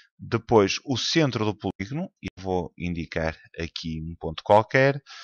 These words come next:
Se é inscrito ou circunscrito, portanto, neste caso é-me indiferente. E, eh, com o orto ligado, portanto, se eu tiver o orto desligado vou ter este efeito, mas com o orto ligado eu faço,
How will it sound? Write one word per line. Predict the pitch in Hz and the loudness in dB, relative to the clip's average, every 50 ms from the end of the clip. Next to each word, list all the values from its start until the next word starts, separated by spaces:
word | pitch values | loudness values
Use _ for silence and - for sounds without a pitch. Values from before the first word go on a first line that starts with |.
| - - _ | -20 -20 _
Se | _ - - | _ -4 2
é | 113 110 104 - | 2 2 2 2
inscrito | - 113 113 - - - - 104 95 - - - - | 0 0 0 0 0 2 2 2 2 2 -2 -6 -2
ou | - 98 98 | 0 0 0
circunscrito, | - - 98 - - 107 101 - - - 117 131 151 - - - | 0 -4 -6 -6 -6 -4 -4 -4 -2 -2 -2 -2 -2 -4 -6 -6
portanto, | 95 85 85 - - - - _ _ _ | -6 -6 -6 -8 -12 -16 -16 _ _ _
neste | - - 101 98 - - - | -8 -6 -6 -6 -6 -6 -6
caso | - 82 82 - - - - | -4 -4 -4 -6 -8 -8 -6
é-me | 101 101 95 95 90 | -4 -2 0 0 -2
indiferente. | 90 87 87 87 - - 101 104 113 123 127 - - 131 127 - _ - - - - _ _ - | -2 -2 -4 -8 -6 -2 0 0 0 0 -2 -4 -8 -8 -8 -8 _ -18 -20 -20 -20 _ _ -6
E, | 104 120 120 - _ _ _ | -4 -4 -4 -6 _ _ _
eh, | 98 101 104 101 101 | 2 2 4 2 2
com | - - 123 117 110 | 2 2 2 4 6
o | 101 | 8
orto | 98 95 95 92 - 104 98 | 8 8 8 8 6 4 4
ligado, | 95 98 92 98 95 101 110 - | 4 2 2 4 4 4 4 2
portanto, | - - - 87 82 82 | -4 -8 -8 -8 -8 -8
se | - - 90 | -8 -8 -10
eu | 87 | -10
tiver | - - - 90 90 87 | -10 -6 -2 0 2 2
o | 85 - | 2 2
orto | 87 87 - - 85 85 | 0 -2 -2 -2 -4 -4
desligado | 82 - 90 87 82 82 80 76 - - | -4 -4 -4 -2 -2 -2 -2 -4 -4 -8
vou | - - | -10 -8
ter | - 87 87 | -6 -4 -4
este | 85 - - 92 | -6 -8 -10 -14
efeito, | - - - - - 98 92 | -8 -6 -6 -6 -6 -8 -8
mas | 85 - - | -6 -6 -2
com | - 120 117 113 | 0 0 0 4
o | 104 | 6
orto | 98 90 87 - - 95 | 6 6 6 4 0 -2
ligado | 92 95 98 98 95 95 - 98 - _ - - - - - - _ _ | -2 0 2 2 4 2 2 -2 -10 _ -18 -18 -16 -16 -18 -20 _ _
eu | - 101 95 | -4 -4 -4
faço, | - - 95 90 92 - - 104 98 98 | 0 4 4 4 4 4 0 -6 -8 -10